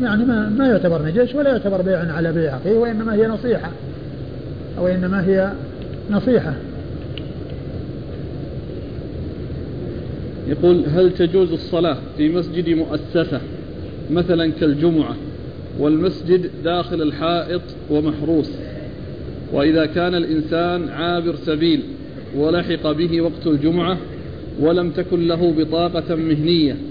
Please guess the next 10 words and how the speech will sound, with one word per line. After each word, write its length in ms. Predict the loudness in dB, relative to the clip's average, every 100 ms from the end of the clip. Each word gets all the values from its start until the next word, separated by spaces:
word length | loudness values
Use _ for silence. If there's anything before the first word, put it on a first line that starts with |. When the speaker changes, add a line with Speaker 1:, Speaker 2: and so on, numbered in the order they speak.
| -10 -12 -12 -12 -6 2
Speaker 2:
يرجعوه 840 | 4 4 4 2 6 6 6 4
عن 180 | 4 -2 -2
صلاة 300 | 0 2 2 0
الجمعة 580 | 0 2 2 0 0 0 -2 -2 0
لم 220 | 2 4
يؤد-، 520 | 2 2 -2 -2 -2 0
لم 220 | 2 2
يؤدها، 600 | 0 0 2 2 2 -2 -4 -2
هكذا 220 | -2 0
كتب 280 | 0 -2